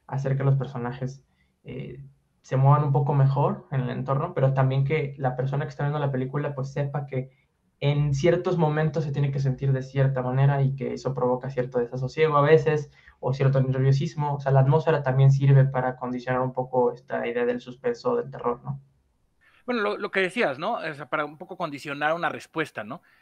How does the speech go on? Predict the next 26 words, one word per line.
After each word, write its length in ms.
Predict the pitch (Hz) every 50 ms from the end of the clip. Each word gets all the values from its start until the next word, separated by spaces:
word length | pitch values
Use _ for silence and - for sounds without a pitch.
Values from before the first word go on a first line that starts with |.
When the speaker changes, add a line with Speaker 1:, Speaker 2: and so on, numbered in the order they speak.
| _
Speaker 1:
Exacto. 320 | _ - 135 135 135 - - - _ _ _ _ _ -
Speaker 2:
Al 160 | - 254 214
final 220 | 196 240 254 285 311
y 40 |
al 100 | 330 277 -
cabo, 340 | - 240 240 254 269 - -
el 360 | 160 156 151 147 143 139 135
cine, 540 | - - - 175 190 202 202 196 180 170 165
la 80 | 151 131
literatura, 500 | 127 123 - 131 123 - 160 165 156 -
todo 200 | 180 175 170 160
esto, 400 | 143 - - 180 196 190 - _ _ _ _ _ _ _ _ _ _ _ _ _ _ -
o 120 | 170 165
sea, 340 | - 165 160 156 151 143 -
como 240 | - 151 151 147 143
autores, 640 | 139 139 135 - - 185 170 165 175 208 202 - - - - - - _ _ _ _ -
manipulamos 840 | 143 123 139 151 143 - - 143 139 135 160 175 160 139 110 -
en 100 | 127 120
cierta 260 | 120 127 127 131 143 135
medida 420 | 123 113 110 113 113 120 123 - _ _ _ _ _ _ _ _ _ _ _ _ _
las 360 | 147 151 156 143 139 131 127
reacciones 600 | 139 131 - - - 143 127 123 127 123 - _
de 100 | 127 113
los 160 | 110 107 107
demás, 320 | - 190 240 190 127 - 156
¿no? 160 | 180 247